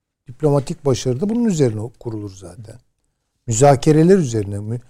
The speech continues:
münakaşalar üzerine kurulur mu? Kurulmaz. E şimdi ortaya atılan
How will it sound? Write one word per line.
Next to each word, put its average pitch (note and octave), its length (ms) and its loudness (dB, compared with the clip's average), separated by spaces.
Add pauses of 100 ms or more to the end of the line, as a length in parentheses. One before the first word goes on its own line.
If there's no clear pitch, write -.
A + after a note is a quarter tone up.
(260)
münakaşalar D3+ 640 4
üzerine D3+ 380 4
kurulur F#3+ 320 -4
mu? G3 160 -10
Kurulmaz. F3+ 640 -8 (1500)
E - 40 -16
şimdi E3 460 2 (280)
ortaya D3 640 2 (160)
atılan A#2+ 520 0